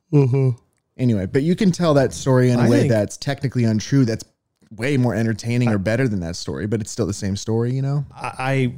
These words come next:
Speaker 1: I, I admit my bias to liking the Christ story so much, partially because I believe the story, but I think literal, little, literarily it is the best story also. But what do I know about the English language
Speaker 2: Yeah.
Speaker 1: and stories? Uh, w-,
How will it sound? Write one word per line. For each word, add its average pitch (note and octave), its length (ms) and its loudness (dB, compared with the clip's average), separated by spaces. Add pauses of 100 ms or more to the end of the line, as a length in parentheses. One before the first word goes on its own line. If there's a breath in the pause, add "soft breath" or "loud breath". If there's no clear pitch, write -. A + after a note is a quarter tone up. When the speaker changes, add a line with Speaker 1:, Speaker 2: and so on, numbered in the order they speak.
Speaker 1:
I, C3 100 -4
I - 40 0
admit B2 280 0
my A#2 180 0
bias G#2 640 -2
to G#2+ 340 0
liking G#2+ 360 0
the G#2+ 80 -2
Christ G#2 360 -4
story B2+ 240 0
so - 160 -6
much, B2+ 300 -2
partially A2 320 2
because G2 380 0
I G#2+ 160 2
believe G2 440 2
the B2 80 0
story, D3 320 0
but A#2 180 -6
I A#2 180 0
think B2 360 0
literal, A2 480 4
little, B2 400 4
literarily C#3 1120 4
it A#2 100 2
is A2 140 4
the G#2 80 2
best G2 220 2
story G2+ 240 -6
also. G2+ 500 0
But A#2 160 -2
what A2+ 120 2
do A2+ 40 4
I A2 100 2
know G#2+ 140 -4
about G2+ 240 -4
the G2+ 100 -12
English F#2+ 300 -2
language G2 540 2 (200 loud breath)
Speaker 2:
Yeah. A2+ 260 0 (360 loud breath)
Speaker 1:
and G2+ 100 0
stories? G2+ 640 0 (960 soft breath)
Uh, - 60 -4
w-, - 460 -8